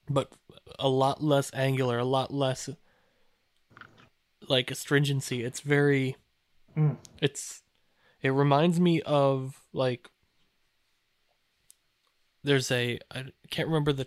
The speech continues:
Speaker 1: type of wine it is, but it's a dessert wine from Portugal. It's fortified. It's kinda similar to, like, a sherry, but it's not quite.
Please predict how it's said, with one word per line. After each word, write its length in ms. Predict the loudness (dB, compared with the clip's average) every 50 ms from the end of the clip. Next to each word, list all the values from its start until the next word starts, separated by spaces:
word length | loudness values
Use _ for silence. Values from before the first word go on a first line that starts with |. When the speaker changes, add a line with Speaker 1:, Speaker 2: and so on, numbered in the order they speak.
| -10 _ _
Speaker 1:
type 260 | -6 -2 -2 -2 -2 -4
of 100 | -6 -6
wine 220 | -6 -4 -4 -4
it 60 | -4
is, 80 | -4 -6
but 160 | -6 -6 -6
it's 120 | -4 -4
a 60 | -6 -6
dessert 400 | -6 -6 -4 -2 0 0 0 -2
wine 340 | -2 0 0 2 0 0
from 160 | -2 -4 -8 -6
Portugal. 500 | -4 -4 -4 -2 -2 0 2 2 2 2
It's 200 | 0 -4 -10 -20 _
fortified. 760 | -2 0 2 2 2 0 -2 -2 -2 -2 0 -2 -4 -4 -6 -10 _ _ _ _ _ _ _ _ _ _
It's 220 | -10 -10 -8 -10 -10
kinda 340 | 0 4 4 6 6 4
similar 560 | 2 0 0 2 2 2 4 4 4 4 2 2
to, 120 | 0 -2
like, 220 | -2 -2 -4 -4 -4
a 60 | -6
sherry, 760 | -6 -4 -4 -4 -4 -2 -2 0 0 0 0 0 0 0 -2
but 240 | -2 -2 -2 -2 -2
it's 220 | -4 -6 -8 -8
not 680 | -6 -4 -4 -2 -2 -2 -2 -2 -2 -2 -2 -4 -6 -12
quite. 440 | -8 -4 -2 -2 0 -2 -2 -4